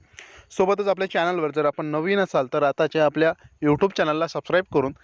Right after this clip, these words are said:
साईडला असलेल्या बेल आयकॉनला नक्की प्रेस करा. शेतकरी मित्र हो, राज्यातील वातावरणामध्ये मोठा बदल झालेला आपल्याला बघायला मिळत असून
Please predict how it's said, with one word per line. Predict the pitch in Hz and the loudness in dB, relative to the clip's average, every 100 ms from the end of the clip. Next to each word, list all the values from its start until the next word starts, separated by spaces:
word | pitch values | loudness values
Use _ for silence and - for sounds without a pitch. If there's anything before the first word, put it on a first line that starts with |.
| _ _ - | _ _ -4
साईडला | 147 151 196 | -2 0 0
असलेल्या | 196 185 175 170 | 0 -2 -2 0
बेल | 170 | 0
आयकॉनला | 175 147 135 - - | 0 0 -2 -4 -10
नक्की | 117 - - - - | -8 -8 -10 -10 -4
प्रेस | 127 - | -4 -2
करा. | 107 110 - - _ | -2 -2 -4 -16 _
शेतकरी | - 156 220 | -4 0 0
मित्र | 214 202 | 2 2
हो, | 180 226 - - - - - | 0 -2 -16 -20 -20 -16 -4
राज्यातील | 147 147 196 233 214 | -4 -2 -4 -2 0
वातावरणामध्ये | 185 196 202 196 196 196 | 0 2 0 0 -4 -6
मोठा | 190 170 190 | -8 -6 -2
बदल | 185 180 185 | 0 2 0
झालेला | 180 180 185 | 0 0 2
आपल्याला | 175 175 175 | 2 2 0
बघायला | 156 147 160 175 170 | 0 0 0 0 0
मिळत | 156 175 | -2 -2
असून | 185 165 139 | -4 -2 -6